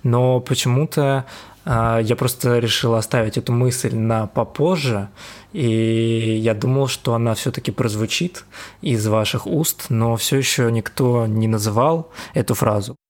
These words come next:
Как мне кажется, для меня Бандерас — это такая проверка американской мечты в суровой русской реальности нулевых и в неком смысле развенчание американской мечты.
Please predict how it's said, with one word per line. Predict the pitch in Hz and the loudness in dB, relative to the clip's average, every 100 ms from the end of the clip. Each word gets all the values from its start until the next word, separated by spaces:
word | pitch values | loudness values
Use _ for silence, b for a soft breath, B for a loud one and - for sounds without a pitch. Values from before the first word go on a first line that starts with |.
| _ _ _ _ | _ _ _ _
Как | 127 - | -6 0
мне | 123 160 | 0 2
кажется, | 131 104 - 113 | 0 -2 -4 -2
для | 110 | 0
меня | 113 120 113 | 2 2 0
Бандерас — | 107 110 107 147 156 - - | 0 0 2 2 0 -4 -4
это | 135 123 135 120 | -4 0 0 0
такая | 113 123 - 117 107 104 101 - | 0 -4 -2 0 2 0 -4 -4
проверка | 123 117 135 131 127 123 107 B B B | 0 2 2 2 -2 -6 -6 B B B
американской | 269 127 117 - 123 113 131 | -2 0 0 2 0 0 0
мечты | 107 104 - 170 147 | 0 0 0 0 2
в | 113 110 110 107 | 2 4 4 2
суровой | - 131 123 117 113 107 - B B B | 0 0 0 2 0 -2 -8 B B B
русской | 123 123 123 - | 0 2 0 0
реальности | 110 113 110 104 - | 2 2 0 -2 -2
нулевых | 110 107 113 113 175 - B B B B B | 0 2 2 2 0 -2 B B B B B
и | - 123 117 113 107 | -2 2 4 4 4
в | |
неком | 117 131 120 | 2 0 0
смысле | 143 127 135 117 - | 0 0 2 2 0
развенчание | 113 135 113 120 123 147 117 107 | -2 0 2 2 2 2 2 2
американской | 104 113 - 113 104 - | 0 -2 0 -2 -2 -4
мечты. | 107 - - 127 123 | -2 -4 -4 -4 -6